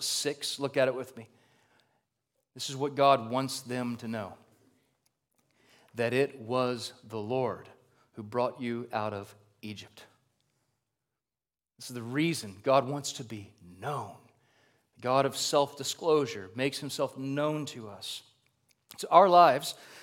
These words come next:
like our forebears, are marked with blessings. I bet if you just took a blank sheet of paper and started listing right now, you would run out of ink or paper one. We have tasted God's goodness in immeasurable ways.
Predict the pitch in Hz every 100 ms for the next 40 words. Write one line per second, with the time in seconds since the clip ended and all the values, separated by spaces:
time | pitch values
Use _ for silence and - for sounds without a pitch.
0 | - 147 151 127 151 147 - 165 147 131
1 | 127 - 131 127 143 196 170 - 156 127
2 | 139 156 180 - 131 104 117 131 127 151
3 | 156 - - - 139 151 - 170 135 117
4 | 135 160 180 - 180 156 - 170 165 127
5 | 123 - 143 131 139 151 - 131 127 143
6 | 156 147 151 131 117 127 131 127 131 143
7 | 147 139 127 123 151 156 160 135 123 147
8 | 160 151 147 127 110 98 _ _ _ _
9 | _ _ _ _ _ _ _ _ _ _
10 | _ _ _ 139 156 190 180 160 156 -
11 | - - 175 175 - - 131 120 117 110
12 | _ _ _ - 131 151 151 151 135 -
13 | - _ - 123 147 131 127 120 - -
14 | 139 131 127 131 123 127 139 127 127 117
15 | 113 117 113 107 107 -